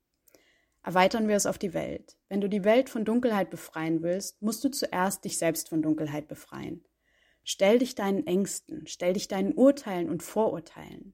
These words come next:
Begegne den Mustern in dir selbst, für die, die, für die du dich zutiefst schämst.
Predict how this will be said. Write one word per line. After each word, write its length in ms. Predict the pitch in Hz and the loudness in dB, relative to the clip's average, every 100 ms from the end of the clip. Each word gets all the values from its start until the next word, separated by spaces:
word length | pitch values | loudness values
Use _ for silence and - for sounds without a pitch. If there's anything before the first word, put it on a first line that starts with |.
| _ | _
Begegne 400 | 214 226 254 - | -6 -2 -2 -2
den 200 | 226 208 196 | 0 2 4
Mustern 380 | 247 - 220 | 2 0 -4
in 120 | 165 180 | -2 2
dir 140 | 170 | 2
selbst, 500 | 160 160 180 180 - | 2 2 0 -4 -10
für 120 | - | -8
die, 100 | 190 | -6
die, 280 | 202 220 - - | -4 -6 -8 -16
für 180 | - 190 | -14 -8
die 140 | 226 | -6
du 80 | 233 | -4
dich 240 | 202 - | -6 -6
zutiefst 640 | - 202 - 262 277 269 - | -8 -8 2 6 6 4 -8
schämst. 640 | - 185 156 156 - - | -4 -4 -4 -6 -8 -10